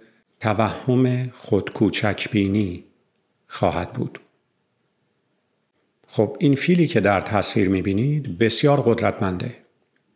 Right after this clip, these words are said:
می‌تونه با خرطومش یه درخت رو با ریشش از زمین بیرون بکشه. با این وجود با همین تناب باریک اسیرش کردند. حتماً قدرت پاره کردن تناب رو داره. با این حال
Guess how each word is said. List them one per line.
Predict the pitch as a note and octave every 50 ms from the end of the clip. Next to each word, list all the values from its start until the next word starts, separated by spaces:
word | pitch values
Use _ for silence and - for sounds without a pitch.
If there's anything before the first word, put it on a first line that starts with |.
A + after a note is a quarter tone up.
| _ _ _ _ _ _ _ _ _ _ _ _ _ _ -
می‌تونه | A2 G2+ - B2+ A#2+ A#2+
با | A#2 G2
خرطومش | - - A2+ G2+ F#2+ - B2 C3+ C#3 B2+ -
یه | C#3+
درخت | B2 G2+ G#2+ G#2+ G#2 A2 B2+ C#3+ C#3+ - - -
رو | D3+ C#3+
با | C3 A2+ G#2+
ریشش | F#2+ G2+ G#2+ G2+ - - D3 C#3+ C3+ - A#2+
از | G#2+ F2+
زمین | F2+ G2 F#2+ G2 G2+ G2+
بیرون | F#2 G2 G2+ G2+ A#2 B2 B2
بکشه. | F#2 F2+ - - - - - - - - - _ _ _ _ _ _ _ _ _ _ _ _ _ _ _ _ _ _ _ _
با | A2 A2 A2
این | A2 A2
وجود | A2 G#2+ G2 A#2+ C3+ D3+ D#3+ D3
با | - A#2 G2+
همین | A2+ A#2+ C3 C#3
تناب | - A#2 G#2+ G2+ A2 B2 C3+ C#3+
باریک | B2 A2+ G#2+ G2 G2 G2+ G#2 A2+ B2+ A#2+ - - - - - _
اسیرش | - G#2+ - - - C3 B2 A2 F#2 -
کردند. | - - F#2+ F#2 - F#2+ F2+ F#2 F#2 F#2+ G2+ G#2 - _ _ _ _ _ _ _ _ _ _ _ _ _ _ _ _ _ _ _ _ _ _ _ _ _ _ _ _ _
حتماً | - - F#2+ F2+ - - - - B2 D3 D#3+ C#3+ B2
قدرت | - A#2 F#2 E2 G#2+ G#2 -
پاره | G#2 F2 G#2 G2+ F#2+ F#2+
کردن | - - G#2 G2 F#2 G2 G2 G2+
تناب | F#2+ - G#2 G2 G2+ A#2 A#2+ B2
رو | B2+ C3 B2+
داره. | G#2+ A2+ B2+ C3+ C3+ C3 G#2+ F#2 G#2 A2 - - _
با | - G#2+
این | G2+ G2+ G2
حال | F#2 A2+ A#2+ A#2+ B2 A#2+